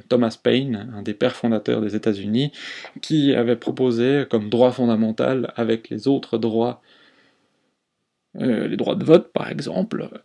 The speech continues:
un droit à un revenu qui permet de vivre.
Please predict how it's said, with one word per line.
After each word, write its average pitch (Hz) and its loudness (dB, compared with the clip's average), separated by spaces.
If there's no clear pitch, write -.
un 143 4
droit 135 6
à 143 2
un 131 6
revenu 123 2
qui 143 -8
permet 120 -2
de - -12
vivre. - -16